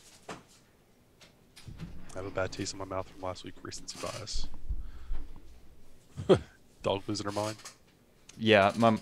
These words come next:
Speaker 2: my wife just got home, so. <laughs>
Speaker 1: Okay. Um, look, yeah, I, I, in my opinion, y-, and if you, Kev, if you have any more offensive, uh, Boston
Speaker 2: <clears throat>
Speaker 1: College plays,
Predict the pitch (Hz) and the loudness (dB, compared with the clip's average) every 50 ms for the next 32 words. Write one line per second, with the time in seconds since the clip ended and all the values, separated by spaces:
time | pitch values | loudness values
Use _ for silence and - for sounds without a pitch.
0 | - - 117 120 113 110 107 104 - - 110 98 - 104 82 92 98 95 90 95 | 2 8 10 12 12 12 12 12 10 6 0 0 2 2 2 4 4 2 2 2
1 | 98 - - 98 95 - - 143 - - - - 95 - - - - - - - | 0 0 0 0 4 8 10 10 10 8 4 -2 -2 -4 -6 -8 -8 -8 -12 -16
2 | - - - - - - - - - 151 151 147 139 135 127 - - - - - | -20 -20 -20 -20 -20 -20 -20 0 6 8 10 10 10 10 6 0 -8 -8 -10 -10
3 | - - - 127 110 98 - - 123 107 104 104 107 110 - - - - - - | -6 2 6 8 8 8 6 4 4 4 6 6 6 4 4 2 -2 -10 -12 -12
4 | - - - - - - - - - - - - - - - - - _ - - | -14 -18 -20 -20 -20 -20 -20 -20 -20 -20 -20 -20 -20 -20 -20 -20 -20 _ -6 4
5 | - 131 139 175 170 - - 143 143 - - 139 120 120 127 139 175 196 - - | 8 10 12 12 10 10 10 10 10 10 6 2 4 8 10 10 12 10 10 6
6 | 160 139 135 131 127 123 120 - - - - - - - - - - _ - - | 4 2 2 0 -4 -4 -6 -12 -20 -20 -20 -20 -20 -20 -20 -20 -20 _ -20 -20
7 | _ _ - - - - - _ _ - - - _ _ _ _ - 127 143 - | _ _ -20 -20 -20 -20 -20 _ _ -20 -20 -20 _ _ _ _ 0 0 2 4
8 | - 131 120 120 135 131 - - - - - 147 127 113 123 131 139 139 143 135 | 6 8 8 8 8 6 4 0 -4 6 8 8 8 8 6 6 6 8 8 6
9 | 135 120 107 101 98 98 101 98 - 98 - - 92 - - - 104 98 92 - | 4 -2 -2 2 4 4 4 4 2 -2 -8 -8 -10 -12 -8 -2 0 0 0 0
10 | - - 165 - - - 233 - 95 87 78 - - 98 92 85 - | 4 4 4 8 10 8 8 8 6 4 4 2 2 0 0 -2 -4